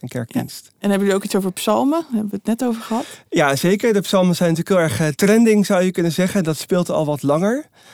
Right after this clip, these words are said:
Speaker 1: Ehm, eh, we hebben ook een aantal theologische tijdschriften aan boord. Eh, Letare is daar eentje van. Eh, de archieven zijn op theologie punt N L. Dus als je zoekt op psalmen, dan vind je al allerlei materiaal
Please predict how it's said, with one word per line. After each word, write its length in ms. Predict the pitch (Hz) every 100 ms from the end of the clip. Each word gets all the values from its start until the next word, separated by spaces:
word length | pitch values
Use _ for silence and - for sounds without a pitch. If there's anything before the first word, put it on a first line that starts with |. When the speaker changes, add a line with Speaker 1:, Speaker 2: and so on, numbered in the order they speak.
| - -
Speaker 1:
Ehm, 680 | 392 156 151 147 139 135
eh, 140 | 131 -
we 360 | 135 131 127
hebben 100 | 147 147
ook 80 |
een 100 | 147
aantal 340 | - 156 151 135
theologische 500 | - 151 147 - -
tijdschriften 580 | 165 156 - 175 - -
aan 140 | 151
boord. 320 | 139 143 151
Eh, 120 | 139 135
Letare 540 | 135 135 151 156 156
is 120 | - 131
daar 160 | 131
eentje 260 | 139 143 135
van. 280 | 127 127 131 _ - - _
Eh, 100 | 117
de 80 | -
archieven 420 | 127 - 180 165
zijn 300 | 143 139 139
op 80 | -
theologie 400 | 143 131 135 143
punt 220 | 131 135 131
N 40 | 127
L. 120 | 127
Dus 140 | 127 131
als 120 | 131
je 60 | 139
zoekt 220 | 147 -
op 120 | 131
psalmen, 520 | - 156 143 143 147
dan 140 | 151 127
vind 220 | 147 135
je 80 | 127
al 180 | 123
allerlei 280 | 123 139 135
materiaal 600 | 135 135 139 139 139 135